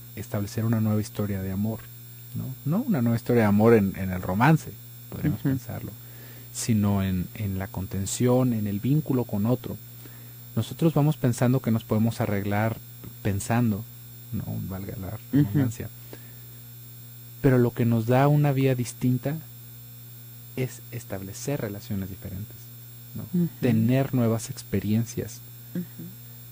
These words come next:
Speaker 1: que en todo sentido es lo que se encuentra en una psicoterapia, una nueva experiencia, una escucha distinta, una disposición diferente, una respuesta alternativa a lo que, a lo que he estado escuchando siempre,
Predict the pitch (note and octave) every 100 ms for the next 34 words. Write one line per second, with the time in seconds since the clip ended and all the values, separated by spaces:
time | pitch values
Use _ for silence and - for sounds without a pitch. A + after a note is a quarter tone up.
0 | - - B2 A2+ - C#3 C#3 C#3+ C#3+ B2+
1 | D3+ C3 A2+ B2+ - - - A2 A#2 A#2+
2 | - A2+ - - G#2+ G#2 - - G#2+ G#2
3 | - - D3+ F3+ B2+ A2 G2+ G#2 G#2 -
4 | - G2 G2 A#2 - G2 - - - -
5 | G2+ G2 G#2 G#2 A2+ - - A2 A#2+ D#3
6 | - A2 A#2 G#2 G2 - - G#2 G#2 F#2
7 | - - C3+ C#3+ - - - - - A2
8 | G#2+ G#2 G2 - G2 - - G#2 G#2+ G#2+
9 | F#2+ G2 A#2 B2+ G2+ - - - - -
10 | - G#2+ G#2+ G#2 G#2 - - - D3 D#3+
11 | - F#2+ F#2 - - - - A2 G#2 A2
12 | G#2 G#2 - E3 E3 G#2 F#2 F#2 F#2 F#2
13 | - G2+ F#2 - G2+ - G#2+ - G#2 -
14 | G#2 G#2 - F3+ -